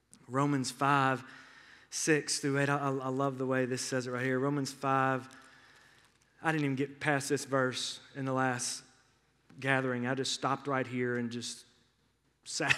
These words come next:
in <laughs> silence for about fifteen minutes. Don't worry, I won't do that to y'all. Listen to this, man.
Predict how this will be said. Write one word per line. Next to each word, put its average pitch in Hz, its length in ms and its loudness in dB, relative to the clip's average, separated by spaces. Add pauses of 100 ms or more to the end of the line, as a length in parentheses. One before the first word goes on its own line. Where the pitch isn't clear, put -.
in 117 60 -8
<laughs> - 0 -
silence 123 540 0
for - 140 -8
about 127 220 -4
fifteen 131 360 -6
minutes. 131 240 -4
Don't 147 200 -4
worry, 131 180 0
I - 20 2
won't 135 180 -4
do 135 80 -4
that 123 200 -2
to 120 100 -12
y'all. 117 240 -4 (1160)
Listen 190 280 -2
to 131 60 0
this, 123 220 -2
man. 123 360 -4